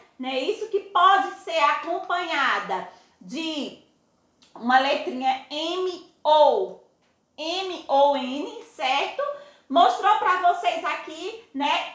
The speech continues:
como eu posso usar essas duas letrinhas, an, em, in, on, um.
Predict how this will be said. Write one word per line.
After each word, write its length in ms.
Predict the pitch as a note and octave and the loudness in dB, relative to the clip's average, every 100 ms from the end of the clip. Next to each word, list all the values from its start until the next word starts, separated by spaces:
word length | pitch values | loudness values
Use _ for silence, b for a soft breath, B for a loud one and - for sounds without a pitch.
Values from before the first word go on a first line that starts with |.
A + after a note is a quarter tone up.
| - | -2
como 380 | A#4 C5 C5+ G4+ | 2 2 4 4
eu 100 | F#4 | 6
posso 400 | F#4 C#4 - D#4+ | 6 4 2 -10
usar 220 | D4 B3 | -6 -4
essas 400 | C4+ B3+ B3 G3+ | -4 -6 -8 -10
duas 380 | F#3 C#4+ E4 - | -12 -2 0 0
letrinhas, 800 | B3+ C4 C#4+ A#3+ A#3 D4 - - | -2 -2 -6 -8 -6 -6 -6 -8
an, 400 | C#4 C#4+ D#4+ E4+ D4+ | -6 -2 -2 -2 -4
em, 340 | D4+ D4 D4 | -6 -6 -10
in, 300 | C4+ C4 C4+ - | -12 -12 -12 -4
on, 300 | B3+ C4 - | 0 0 -2
um. 280 | B3+ C#4 | -8 -8